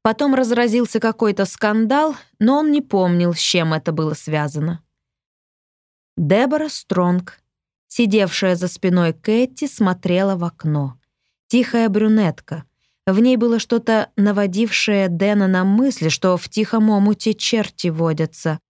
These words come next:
Она владела компанией под названием «Бутик для домохозяек» и была намерена заключить с курортом контракт о домоуправлении.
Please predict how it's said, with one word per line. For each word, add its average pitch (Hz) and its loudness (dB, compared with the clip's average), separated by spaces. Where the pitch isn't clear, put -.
Она 233 2
владела 254 2
компанией 233 2
под 208 0
названием 202 0
«Бутик 196 0
для 175 2
домохозяек» 190 0
и 233 2
была 240 2
намерена 247 2
заключить 202 -2
с - -14
курортом 262 0
контракт 202 -2
о 185 0
домоуправлении. 160 -2